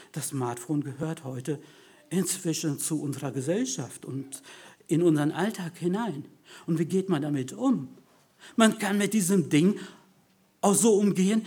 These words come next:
dass es einen zum Götzen wird, dass man alles andere daneben stellt und sich vollkommen nur darauf konzentriert.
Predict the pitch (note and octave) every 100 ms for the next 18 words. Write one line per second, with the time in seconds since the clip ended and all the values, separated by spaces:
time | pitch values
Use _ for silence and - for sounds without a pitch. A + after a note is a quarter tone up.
0 | - F#3 F#3 E3+ - G#3 A3+ - A3+ D3+
1 | A#3+ D#4 - E4+ C#4 G3 C#3+ C#3 - -
2 | G3+ G#3+ A3 G3 - G3 C4 D4 - C4
3 | C4 A#3 G#3 F#3 D#3+ G#3 B3+ D4 C#4 C4+
4 | - D#3 D3 - - F#3 F#3+ G#3+ - -
5 | C4 D4 D4 B3+ A3 G#3 F3 G3 F#3+ -
6 | F#3+ F3 D#3+ D#3 C4 C4 -